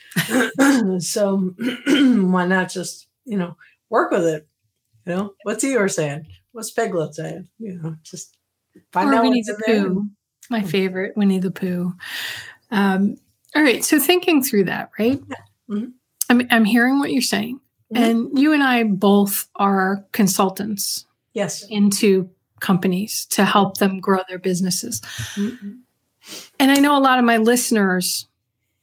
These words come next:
Speaker 2: do coaching and consulting, and they, they do work for business, B two B, as we call it, business to
Speaker 1: Yeah.
Speaker 2: business.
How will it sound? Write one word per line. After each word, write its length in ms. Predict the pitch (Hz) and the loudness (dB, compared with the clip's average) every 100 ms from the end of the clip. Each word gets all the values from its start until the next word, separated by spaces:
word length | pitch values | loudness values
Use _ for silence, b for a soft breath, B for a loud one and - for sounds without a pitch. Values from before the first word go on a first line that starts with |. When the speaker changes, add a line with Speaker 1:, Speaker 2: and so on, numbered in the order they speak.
| 214 | -6
Speaker 2:
do 600 | 202 220 208 202 196 185 - - | 0 2 4 4 2 0 -10 -6
coaching 540 | - 202 202 202 190 | 2 2 4 2 2
and 180 | 190 185 | 2 0
consulting, 920 | 214 190 - 196 190 190 185 185 180 | 0 0 2 0 2 0 2 2 2
and 460 | 180 175 175 180 180 _ - | 0 0 0 -2 -6 _ -2
they, 320 | 190 185 180 - _ - | 0 0 -2 -10 _ -2
they 120 | 208 | 2
do 220 | 190 214 208 | 4 4 4
work 300 | 202 196 196 | 4 2 -2
for 300 | - 208 - _ - | -2 -2 -4 _ 0
business, 400 | 233 220 214 220 | 2 4 2 2
B 180 | 202 240 | 2 4
two 60 | 208 | 4
B, 320 | 214 208 180 | 4 2 2
as 140 | 175 | 0
we 100 | 196 | -2
call 240 | 185 202 180 | -2 0 -2
it, 60 | 180 | -2
business 360 | 190 196 180 | -2 0 -2
to 60 | - | -2
Speaker 1:
Yeah. 40 | |
Speaker 2:
business. 360 | 190 214 214 - | -2 -2 -2 -8